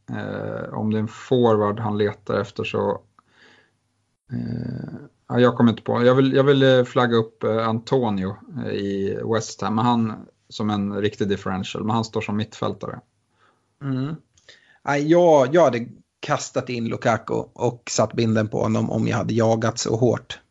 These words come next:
Speaker 2: Eh, jag tror också att för att man ska få utväxling på sin City differential-val bör binden hamna, eh, på, på någon annan än de mest uppenbara alternativen. Och sen så får man bara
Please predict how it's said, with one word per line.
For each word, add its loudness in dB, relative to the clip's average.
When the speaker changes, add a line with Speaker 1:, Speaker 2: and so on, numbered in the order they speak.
Speaker 2:
Eh, -8
jag 6
tror 4
också 0
att -2
för -2
att 0
man 0
ska -4
få 2
utväxling -2
på -2
sin -6
City -4
differential-val -2
bör 4
binden -6
hamna, 0
eh, -6
på, -2
på 2
någon 0
annan -4
än -2
de -2
mest 0
uppenbara 2
alternativen. -2
Och -6
sen 0
så 2
får -4
man 0
bara 0